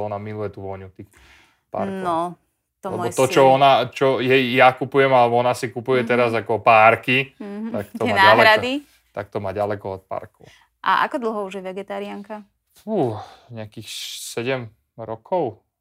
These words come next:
Speaker 2: Mhm. A to bolo, že proste jej to prestalo chutiť, alebo
Speaker 1: Z-, bolo jej z toho zle a začalo jej smrieť to mäso. Takže normálne to sekla zo dňa na deň.
Speaker 2: Sranda. A ne-, n-, nepýta si to telo
Speaker 1: Mm,
Speaker 2: teraz?
Speaker 1: predtým sme jedli spolu McDonald's na začiatku, vieš,
Speaker 2: Čak, ale
Speaker 1: roz-
Speaker 2: teraz McDonald's si môže dať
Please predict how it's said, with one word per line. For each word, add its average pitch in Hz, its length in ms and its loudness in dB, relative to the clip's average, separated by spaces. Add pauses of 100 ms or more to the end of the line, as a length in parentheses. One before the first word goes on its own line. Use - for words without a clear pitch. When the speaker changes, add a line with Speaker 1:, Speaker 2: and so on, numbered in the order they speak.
(220)
Speaker 2:
Mhm. 175 400 -18
A - 140 -4
to 233 100 -4
bolo, 220 240 -2
že 196 220 -4
proste - 320 -12
jej 185 80 -8
to 185 80 -20
prestalo 185 420 -8
chutiť, 254 380 -12
alebo 185 560 -8
Speaker 1:
Z-, 107 80 -16
bolo 160 260 2
jej 151 140 4
z - 60 -14
toho 143 160 2
zle 143 160 2
a 139 100 6
začalo 131 320 0
jej 113 80 -4
smrieť 113 340 -4
to 104 80 -14 (320)
mäso. - 380 -20 (460)
Takže 113 240 -10
normálne 117 240 -4
to - 80 -18
sekla 104 420 -8
zo 107 220 -8
dňa 104 160 -10
na 98 100 -8
deň. 98 160 -16 (460)
Speaker 2:
Sranda. 190 640 -16
A 190 100 -4
ne-, 208 160 -8
n-, 208 480 -10
nepýta 202 320 -8
si 175 160 -14
to 175 100 -16
telo 170 300 -14
Speaker 1:
Mm, - 20 -20
Speaker 2:
teraz? 120 300 -12
Speaker 1:
predtým 131 400 0
sme 117 260 -2
jedli 117 220 0
spolu 110 240 -4
McDonald's 110 680 0
na 104 180 -4
začiatku, 104 640 -8
vieš, 104 400 -10
Speaker 2:
Čak, 226 80 -8
ale 220 160 2
Speaker 1:
roz- 214 80 -8
Speaker 2:
teraz 240 180 -2
McDonald's 220 460 -6
si 226 100 -16
môže 220 220 -12
dať 214 240 -10